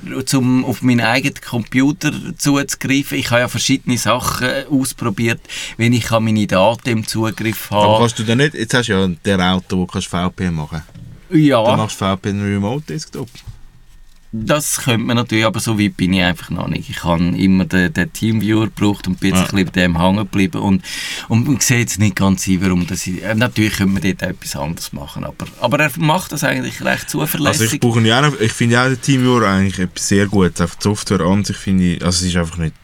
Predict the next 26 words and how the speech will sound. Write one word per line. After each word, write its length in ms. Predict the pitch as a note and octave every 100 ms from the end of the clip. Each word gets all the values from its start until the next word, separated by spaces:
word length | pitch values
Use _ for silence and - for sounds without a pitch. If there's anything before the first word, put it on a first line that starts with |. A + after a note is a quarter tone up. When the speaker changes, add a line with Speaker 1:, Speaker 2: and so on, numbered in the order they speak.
| - - - - - _ - -
Speaker 2:
es 420 | - - E2+ -
sieht 100 | -
einfach 180 | D#2+ -
komisch 420 | - F#2 F#2+ -
aus. 240 | E2+ F#2 -
Speaker 1:
Ja, 220 | C#3 E3
das 260 | D#3+ -
kann 160 | - G#2+
man 80 | A#2
sich 200 | - -
so, 280 | - - F#2
aber 200 | C3 C#3+
das 80 | D3+
Speaker 2:
Aber 100 | F3+
Speaker 1:
ist 120 | A3
so 60 | -
Speaker 2:
es 80 | E3+
Speaker 1:
ein 80 |
Speaker 2:
ist, 180 | D#3 C#3
funktioniert 0 |
Speaker 1:
pragmatischer 600 | D#3+ C#3+ B2+ A#2+ A#2+ B2+ A#2+ -
Speaker 2:
super. 80 | C#3
Speaker 1:
Entscheid, 340 | G2 G#2 C#2+
Speaker 2:
Es 60 | D#2
ist, 60 | F#2
Speaker 1:
genau. 160 | G2+